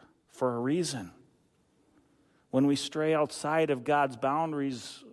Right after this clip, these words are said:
for truth and morality, we're living foolish and rebellious lives. Let, let's look at some of the warning signs God has posted for us in Scripture when it comes to sexuality.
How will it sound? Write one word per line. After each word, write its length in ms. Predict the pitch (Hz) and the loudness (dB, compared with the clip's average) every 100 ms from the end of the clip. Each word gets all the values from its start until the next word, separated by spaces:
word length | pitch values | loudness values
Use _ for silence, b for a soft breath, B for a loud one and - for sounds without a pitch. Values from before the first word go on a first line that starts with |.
| - | -16
for 220 | - 131 | -8 -8
truth 680 | - - 175 180 147 139 - | -8 -6 -2 0 -2 -6 -4
and 120 | 135 | -2
morality, 920 | 135 131 131 160 170 143 117 113 131 135 b b b b b b b _ _ - | 0 0 0 0 2 0 0 0 -2 -8 b b b b b b b _ _ -4
we're 180 | 131 139 | 2 4
living 680 | 147 170 156 143 135 135 - | 4 4 4 0 0 -6 -18
foolish 1040 | - - - 160 202 175 123 113 - - - _ b b b | -20 -18 -4 0 2 2 0 -4 -12 -14 -18 _ b b b
and 160 | 135 139 | -2 -2
rebellious 560 | 147 139 147 147 - | 0 2 2 0 -2
lives. 640 | 147 185 156 - - - - _ _ _ _ _ _ _ _ _ _ _ - B | -2 -2 -4 -12 -16 -16 -18 _ _ _ _ _ _ _ _ _ _ _ -20 B
Let, 160 | 196 214 | 2 2
let's 400 | 220 208 214 226 | 0 0 -2 -2
look 180 | 220 | 0
at 80 | 208 | 0
some 200 | - 202 | -2 -2
of 40 | 190 | 0
the 60 | |
warning 340 | 175 175 190 180 | 0 0 0 -4
signs 320 | - 165 143 | -2 -2 0
God 220 | 165 165 | 2 2
has 80 | 160 | 0
posted 420 | - 175 185 143 | -2 -2 -2 -6
for 160 | - 139 | -4 -4
us 160 | - | -2
in 100 | 135 | -6
Scripture 520 | 123 - 175 - - 101 _ _ - | -8 -10 -10 -10 -18 -18 _ _ -2
when 140 | 139 | 0
it 100 | 139 | 0
comes 320 | - 156 156 | -2 -2 -2
to 100 | - | -6
sexuality. 800 | 139 127 117 135 107 95 90 - | -4 -4 -4 -6 -6 -8 -14 -20